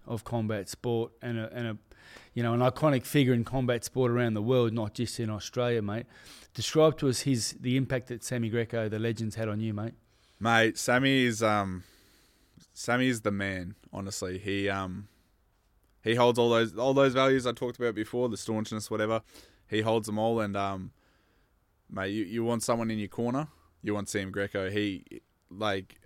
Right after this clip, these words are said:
Speaker 2: so I, I don't know if you know the story about him having a heart attack, um, at my fight. So I was, um, fighting a five, five, uh, five, five rounder, five fives.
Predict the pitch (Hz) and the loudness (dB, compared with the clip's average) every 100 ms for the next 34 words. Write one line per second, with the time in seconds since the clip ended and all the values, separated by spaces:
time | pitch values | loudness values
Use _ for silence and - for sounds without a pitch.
0 | _ _ _ - 123 113 135 110 - - | _ _ _ -4 0 2 0 -2 -6 -2
1 | 143 147 123 113 117 110 120 110 104 104 | 2 2 2 0 0 -2 -2 0 0 -2
2 | 101 107 104 98 95 98 107 120 110 - | -2 -4 -6 -8 -8 -4 -2 -2 -4 -10
3 | - - _ _ _ - 95 87 - - | -14 -20 _ _ _ -12 -10 -10 -10 -6
4 | 110 95 101 113 107 - _ _ _ _ | -4 -4 -4 -2 -2 -4 _ _ _ _
5 | _ _ _ _ _ _ _ _ _ - | _ _ _ _ _ _ _ _ _ -8
6 | - 110 104 101 - _ _ _ - 113 | 0 2 2 0 -4 _ _ _ -4 0
7 | 113 104 104 98 92 92 - _ - 104 | 0 -2 -2 -4 -4 -10 -14 _ -2 0
8 | 101 - 104 101 104 110 117 - 95 95 | -2 -2 -2 0 -2 -2 -4 -8 -6 -4
9 | - 113 101 90 _ 117 107 98 120 143 | 0 0 0 -8 _ 0 0 0 0 -2
10 | 139 104 - 104 135 170 - | 0 0 0 0 0 -2 -10